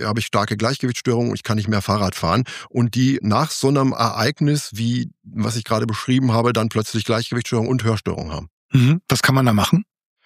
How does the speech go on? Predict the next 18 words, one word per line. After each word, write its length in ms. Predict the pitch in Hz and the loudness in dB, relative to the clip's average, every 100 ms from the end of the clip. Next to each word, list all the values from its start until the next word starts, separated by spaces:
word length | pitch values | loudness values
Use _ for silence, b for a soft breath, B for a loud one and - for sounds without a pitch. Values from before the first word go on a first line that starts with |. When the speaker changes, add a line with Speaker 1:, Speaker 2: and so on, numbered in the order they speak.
| b _ | b _
Speaker 1:
Natürlich 340 | 110 135 139 117 | -2 2 0 2
wegen 120 | 131 | 2
der 100 | 113 | 2
Schwerhörigkeit 500 | 120 123 135 131 113 | 2 2 2 0 -2
erstmal 260 | 123 123 | 0 0
mit 160 | 110 117 | 0 0
einem 200 | 104 104 | 0 2
Hörsystem 500 | 113 120 143 - 143 | 2 0 0 0 0
versorgen 540 | - 135 135 147 156 - | 0 0 2 2 0 0
und, 400 | 127 123 - - | 2 2 0 -4
äh, 340 | - 113 107 107 | 0 2 2 0
die 120 | 104 | -2
Therapie 460 | - 113 107 - 147 | 0 0 0 -2 -2
dieser 240 | 131 107 | 0 2
sogenannten 720 | 117 113 117 104 104 101 113 | 2 2 2 0 -2 -4 -2
beidseitigen 540 | 107 127 123 110 110 | -2 0 -2 -2 -2
Gleichgewichtsstörung 880 | 104 104 123 131 151 - - 147 143 | 0 0 -2 -2 -2 -2 0 2 0
ist 280 | 135 - - | -2 -6 -10